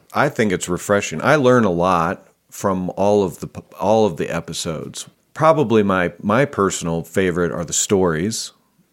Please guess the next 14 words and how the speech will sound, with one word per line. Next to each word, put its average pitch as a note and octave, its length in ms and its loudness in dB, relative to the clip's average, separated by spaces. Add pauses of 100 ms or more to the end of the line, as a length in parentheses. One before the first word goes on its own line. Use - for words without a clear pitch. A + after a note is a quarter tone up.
(180)
but G#2+ 100 2
I'm A#2 160 2
not A2 180 4
in G2 120 0
the, F#2 100 -2 (320)
your F#2+ 140 0
profession. - 640 -4 (840)
My B2+ 120 4
wife, D#3+ 320 6
on C3 100 6
the A#2 140 4
other G2 220 4
hand, G2 500 0 (260)
uh, F#2 320 -2